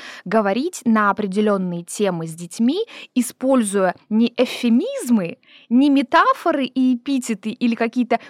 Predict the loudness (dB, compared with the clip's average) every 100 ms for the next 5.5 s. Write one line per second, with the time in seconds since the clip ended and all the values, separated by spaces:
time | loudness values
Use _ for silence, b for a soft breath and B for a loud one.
0 | B 4 4 2 -2 -2 0 2 2 -2
1 | -2 0 0 -2 -4 -2 -2 -4 b b
2 | -8 0 2 2 0 0 -6 -6 -2 -2
3 | B B -12 -2 6 6 6 4 4 2
4 | 0 -4 0 0 0 0 0 -2 -4 -4
5 | -2 -4 -4 -8 -12